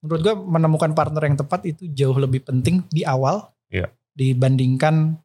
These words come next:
Speaker 1: memulai sesuatu langsung besar gitu.
Speaker 2: Iya,
Speaker 1: Nah,
Speaker 2: in, in everything, yes.
Speaker 1: dan itu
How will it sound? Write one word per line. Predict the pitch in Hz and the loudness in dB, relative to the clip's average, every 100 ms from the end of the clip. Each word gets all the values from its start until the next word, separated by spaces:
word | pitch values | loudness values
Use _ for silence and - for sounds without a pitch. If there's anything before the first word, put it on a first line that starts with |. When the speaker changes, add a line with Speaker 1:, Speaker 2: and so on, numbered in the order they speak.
| _ | _
Speaker 1:
memulai | 139 131 131 | -2 0 0
sesuatu | - - 127 117 175 | -2 -4 -4 -4 -8
langsung | 147 135 - 131 | -2 -2 0 0
besar | 123 - 123 120 | 0 0 0 -2
gitu. | 117 101 | 0 0
Speaker 2:
Iya, | 90 | 0
Speaker 1:
Nah, | 123 | 0
Speaker 2:
in, | 107 | 0
in | 104 113 | 2 2
everything, | 113 104 113 98 82 | 2 2 0 0 0
yes. | 87 82 82 - | 0 0 -2 -2
Speaker 1:
dan | 151 | 0
itu | 156 160 | 0 0